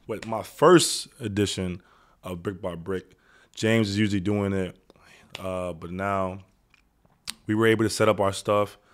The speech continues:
I'm overseas, he's in the States. We were, I was able to get the equipment and start recording these. So I'm happy to be here.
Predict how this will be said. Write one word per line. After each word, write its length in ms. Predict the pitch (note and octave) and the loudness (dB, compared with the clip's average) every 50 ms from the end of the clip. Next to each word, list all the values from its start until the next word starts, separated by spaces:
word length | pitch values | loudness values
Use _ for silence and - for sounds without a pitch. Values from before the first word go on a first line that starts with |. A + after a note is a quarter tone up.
| _ _ _ _ | _ _ _ _
I'm 140 | G2+ G#2+ A2+ | -2 0 2
overseas, 920 | A2+ G#2+ G#2+ G2+ - - G#2 G#2 G#2 G#2 G#2 G#2 G2+ G2 - - - - _ _ _ _ _ _ _ _ _ _ _ _ _ _ _ | 2 2 0 -2 -4 -4 -4 -4 -4 -2 -4 -4 -6 -8 -12 -16 -20 -20 _ _ _ _ _ _ _ _ _ _ _ _ _ _ _
he's 240 | _ G2+ G2 F#2 F#2+ | _ -8 -6 -6 -4
in 80 | F#2 | -6
the 80 | F2+ E2+ | -6 -8
States. 560 | - - - F#2 F2+ F2 E2+ - - - - | -10 -10 -8 -6 -6 -6 -8 -10 -14 -16 -14
We 100 | G2 F#2+ | -12 -10
were, 220 | F#2+ F2+ E2+ F2+ - | -10 -10 -10 -12 -14
I 120 | - G2 G2 | -8 -6 -6
was 140 | F#2+ F2 F#2+ | -6 -4 -6
able 140 | F#2+ F2+ F#2 | -6 -6 -6
to 60 | F2 | -8
get 120 | F2 E2+ | -8 -10
the 80 | - F2 | -12 -14
equipment 580 | D#2+ - - A2+ G#2 F#2+ G2 G2 G2 F#2+ F2 - _ _ _ _ _ _ _ _ _ _ _ | -16 -10 -4 -4 -4 -2 -2 -4 -4 -6 -8 -10 _ _ _ _ _ _ _ _ _ _ _
and 120 | F#2 F2 - | -18 -16 -16
start 320 | - - G2 F#2 F2+ E2+ | -12 -10 -8 -8 -8 -8
recording 500 | F2 E2+ - - - G2 F#2+ F#2 F2+ F2 | -10 -12 -14 -12 -10 -8 -8 -6 -8 -8
these. 520 | F2+ F2 E2+ E2+ E2+ E2+ - - - - _ _ _ | -10 -10 -12 -12 -14 -16 -18 -20 -20 -20 _ _ _
So 520 | - - - - F2 E2 D#2+ D#2 D#2 E2 - _ _ - A3 _ _ _ _ _ _ _ _ _ _ _ _ _ _ _ | -20 -20 -20 -18 -18 -16 -16 -16 -18 -20 -20 _ _ -20 -20 _ _ _ _ _ _ _ _ _ _ _ _ _ _ _
I'm 120 | A2 A2 A#2+ | -4 4 4
happy 260 | A#2+ A2+ - B2 A2+ | 6 6 6 4 0
to 60 | A2 | 2
be 180 | G#2 B2 B2 B2 | 2 4 4 6
here. 240 | A#2+ B2 B2+ D3 | 4 4 4 2